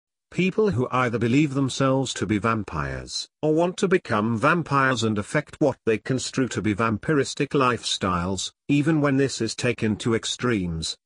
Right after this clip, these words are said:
are invariably vampiroids.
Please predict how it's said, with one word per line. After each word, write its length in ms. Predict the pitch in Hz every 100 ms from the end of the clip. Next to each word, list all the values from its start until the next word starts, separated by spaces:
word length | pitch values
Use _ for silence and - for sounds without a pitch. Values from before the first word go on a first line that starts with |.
| -
are 220 | 110 117
invariably 760 | 117 107 110 101 98 104 104 95
vampiroids. 1160 | 113 107 - 101 82 73 67 67 - - -